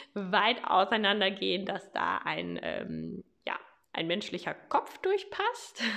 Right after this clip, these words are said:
<laughs> ähm, und ein weibliches Becken schon. Das heißt, das, also guckt euch das gerne mal, wenn euch das interessiert, ähm,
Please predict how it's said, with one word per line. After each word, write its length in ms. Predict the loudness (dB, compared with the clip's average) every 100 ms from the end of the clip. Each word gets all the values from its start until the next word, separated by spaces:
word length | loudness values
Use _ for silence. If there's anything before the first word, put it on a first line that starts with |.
| -6 -12 -12
<laughs> 420 | -10 -12 -6 0
ähm, 420 | 2 2 0 0 0
und 140 | 2
ein 140 | 2
weibliches 440 | 2 2 -2 -4 -4
Becken 240 | -4 -4
schon. 460 | -4 4 6 6 2 -4 -16 -20 _ -14 -8
Das 140 | 0
heißt, 220 | 2 2 4
das, 300 | 2 2 0
also 180 | 0 -2
guckt 240 | -4 -2
euch 100 | -2
das 200 | -2 2
gerne 200 | 2 2
mal, 200 | 0 -2
wenn 80 | -2
euch 100 | -6
das 160 | -8
interessiert, 640 | -8 -10 -10 -6 -4 -4 -6
ähm, 320 | -8 -6 -8